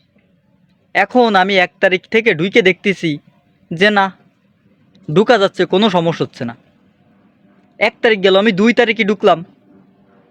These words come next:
তাও ঢুকা যাচ্ছে, কোনো সমস্যা হচ্ছে না। আচ্ছা, দুই তারিখ গেল, তিন তারিখই আমি আবার ঢুকলাম, ঢুকে দেখি না, কোনো সমস্যা হচ্ছে না, তাও সাইটে ঢুকা যাচ্ছে। এখন তোরা বল, তোরা আমার এই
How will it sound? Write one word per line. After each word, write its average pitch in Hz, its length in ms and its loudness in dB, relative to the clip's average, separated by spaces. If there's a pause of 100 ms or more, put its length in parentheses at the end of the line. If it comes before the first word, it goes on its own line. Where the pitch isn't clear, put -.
(180)
তাও 220 200 2 (100)
ঢুকা 226 240 0
যাচ্ছে, 170 180 -4 (120)
কোনো 254 120 2 (100)
সমস্যা 202 280 0
হচ্ছে - 260 -8
না। 147 60 -8 (920)
আচ্ছা, 220 220 0
দুই 220 160 -2
তারিখ 196 200 0
গেল, 165 80 2 (200)
তিন 285 160 4 (140)
তারিখই 131 360 -4 (720)
আমি 180 200 -2
আবার 180 220 2
ঢুকলাম, 120 280 -10 (840)
ঢুকে 208 240 0
দেখি 208 240 -2
না, 180 60 2 (260)
কোনো 196 140 -2 (100)
সমস্যা 180 300 -2
হচ্ছে 165 220 -10
না, 180 40 -8 (560)
তাও 185 200 4
সাইটে 160 300 -2
ঢুকা 165 200 -4
যাচ্ছে। - 220 -12 (1000)
এখন 208 320 0 (140)
তোরা 190 200 4 (100)
বল, 170 140 2 (100)
তোরা 165 160 2 (100)
আমার 165 240 0
এই 156 60 -4